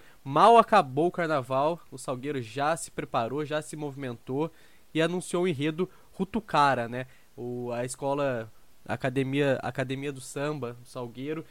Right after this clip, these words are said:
vem trazendo essa resistência indígena, né? O Salgueiro que é muito comumente fala das resistências,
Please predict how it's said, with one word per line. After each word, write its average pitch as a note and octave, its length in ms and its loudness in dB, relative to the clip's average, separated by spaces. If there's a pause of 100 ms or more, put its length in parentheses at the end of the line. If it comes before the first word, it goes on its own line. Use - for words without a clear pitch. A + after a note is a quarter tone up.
(240)
vem D3 120 -6
trazendo E3 400 -2
essa E3 160 -4
resistência E3+ 720 -4
indígena, D3 560 -8
né? B2 100 -8
O C#3 140 -8
Salgueiro D#3 500 -2
que F#3 120 -2
é F3 140 0 (340)
muito E3+ 240 -4
comumente E3+ 680 -2
fala E3+ 340 2
das D3+ 140 -6
resistências, C#3+ 800 -8